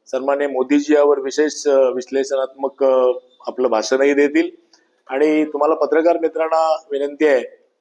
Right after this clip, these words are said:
की या सगळ्यातल्या चांगल्या ज्या तरतुदी आहेत, कधी कधी असं होतं की विषय मोठे असतात, तर त्याचा थेट फायदा आपल्याला काय आहे, सामान्य लोकांपर्यंत त्यांना समजत नाही आणि त्याच्यामुळे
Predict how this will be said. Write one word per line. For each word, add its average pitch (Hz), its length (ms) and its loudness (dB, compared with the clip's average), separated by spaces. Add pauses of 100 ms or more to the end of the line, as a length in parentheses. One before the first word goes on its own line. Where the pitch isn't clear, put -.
(200)
की 165 100 -6
या 160 100 2
सगळ्यातल्या 170 560 -2
चांगल्या 156 320 0
ज्या 165 120 2
तरतुदी 143 480 2
आहेत, 120 240 2 (480)
कधी 143 160 0
कधी 175 200 2
असं 170 200 2
होतं 175 180 0
की 190 300 -2 (1080)
विषय 165 300 2
मोठे 185 260 0
असतात, 147 340 0 (420)
तर 160 40 -8
त्याचा 170 280 -2
थेट 196 380 -2
फायदा 180 560 2
आपल्याला 170 300 -4
काय 160 280 0
आहे, 139 320 0
सामान्य 151 440 -4
लोकांपर्यंत 147 680 -4
त्यांना 143 320 2 (480)
समजत 139 420 -2
नाही 120 220 -2 (580)
आणि 135 180 0
त्याच्यामुळे 170 580 0